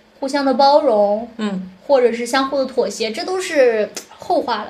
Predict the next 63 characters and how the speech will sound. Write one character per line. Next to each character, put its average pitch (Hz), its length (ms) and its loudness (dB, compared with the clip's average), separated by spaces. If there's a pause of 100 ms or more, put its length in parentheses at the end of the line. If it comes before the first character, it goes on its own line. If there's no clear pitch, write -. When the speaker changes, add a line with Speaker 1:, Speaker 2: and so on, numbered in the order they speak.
Speaker 1:
就 285 100 -14
是 277 100 -10
都， 294 340 -4
这 302 140 -12
都 294 120 -6
扯 247 180 -4
远 247 180 -2
了。 233 100 -10
就 330 120 -12
这 392 180 2
种， 302 200 -4
这 440 180 6
种 226 200 0
关 262 220 4
系， 247 300 -4
复 254 180 -8
杂 220 160 -2
的 254 80 0
关 269 160 0
系 294 80 2
场 262 220 -6
域 233 60 -8
下， 226 280 -2 (280)
你 302 180 2
很 226 220 0
难 214 240 -2
直 247 120 -8
接 277 160 2
的 254 200 4
去 233 380 -4 (180)
讨 226 240 -2
论 254 200 4
说 240 380 0
A 302 160 0
钱 226 260 -4
不 269 100 -4
A 302 260 0
钱 226 320 -4
呀， 277 440 -2 (460)
这 311 140 -2
种 214 260 0
就 339 160 -6
很 277 180 -4
复 269 160 -6
杂 - 300 -6
了。 220 100 -2
Speaker 2:
就 269 60 2
是 247 80 0
搭 247 240 0
子 247 100 -6
它 233 140 -6
的 240 100 0
这 233 120 -4
个 208 100 -4
工 240 380 2
具， 214 200 0
功 220 240 0
利 240 140 2
属 - 160 -4
性 180 160 -10
会 190 80 0
更 190 240 0
强。 - 500 -4